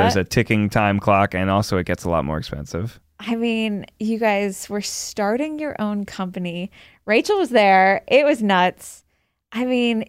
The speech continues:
Speaker 2: you guys still were trying to figure out whether you were gonna be able to keep the name Try Guys.
Speaker 1: Mm-hmm.
Speaker 2: Like
Speaker 1: Yeah, we were
Speaker 2: <laughs>
Speaker 1: negotiating a agreement to purchase the I P we had worked on for years and
Speaker 2: You
Speaker 1: years.
Speaker 2: were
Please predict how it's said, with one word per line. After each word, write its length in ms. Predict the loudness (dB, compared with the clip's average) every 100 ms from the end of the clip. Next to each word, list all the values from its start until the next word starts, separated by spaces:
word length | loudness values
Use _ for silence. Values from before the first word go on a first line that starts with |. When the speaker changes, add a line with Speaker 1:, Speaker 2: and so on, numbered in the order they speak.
| _ _ -18 -14 -10
Speaker 2:
you 100 | -4
guys 240 | 0 0 -2
still 560 | -2 0 2 2 0
were 600 | 0 0 2 2 0 -2 -8 _ _ _ _ _ _ _
trying 180 | -2 -2
to 60 | 0
figure 320 | -2 0 2
out 340 | 4 4 2 -2
whether 280 | 0 2 2
you 180 | 0
were 80 | -2
gonna 140 | -2 0
be 100 | 0
able 140 | 0
to 60 | -4
keep 360 | -6 -8 -8 -6
the 100 | -4
name 520 | -2 0 -2 -4 -6
Try 400 | -4 -2 0 0
Guys. 680 | -2 -2 -4 -4 -8 -16 -10 -4
Speaker 1:
Mm-hmm. 500 | -2 0 -2 -4 -4 2
Speaker 2:
Like 220 | 4 6
Speaker 1:
Yeah, 140 | 4 2
we 140 | 2
were 120 | -2 -2
Speaker 2:
<laughs> 40 | 2
Speaker 1:
negotiating 840 | 4 4 4 2 2 0 0 -2
a 160 | -4 -6 _ _ _ _ _ _
agreement 500 | -2 2 2 2 0
to 80 | -2
purchase 520 | 0 0 0 -4 -6
the 320 | -2 0 0 -2
I 160 | -2 0
P 280 | 0 0 2
we 120 | 2
had 100 | 4
worked 320 | 2 2 0
on 260 | 0 0 0
for 140 | -2
years 280 | -2 0 2
and 80 | 4
Speaker 2:
You 100 | 4
Speaker 1:
years. 200 | 4 4
Speaker 2:
were 380 | 4 2 0